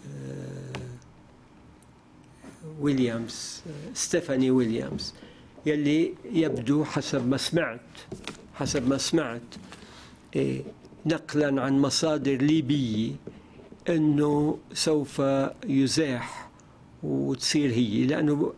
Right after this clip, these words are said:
عمالي بيأدي، آه، وظيفته كما هو مطلوب منه بالتخريب، ورح تصير هي تستلم، يعني،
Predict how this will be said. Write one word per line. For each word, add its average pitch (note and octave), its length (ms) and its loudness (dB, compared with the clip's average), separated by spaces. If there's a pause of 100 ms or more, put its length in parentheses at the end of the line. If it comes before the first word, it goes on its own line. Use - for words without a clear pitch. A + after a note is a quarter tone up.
عمالي D3 800 2
بيأدي، C3+ 720 2 (420)
آه، C#3 340 0
وظيفته D3 640 2
كما C#3 260 2
هو B2+ 260 2
مطلوب B2+ 400 2
منه A#2+ 500 0 (1120)
بالتخريب، B2 720 0 (360)
ورح D#3+ 280 2
تصير F3 340 2
هي D3+ 280 4
تستلم، A#2 640 -2
يعني، E3 320 -10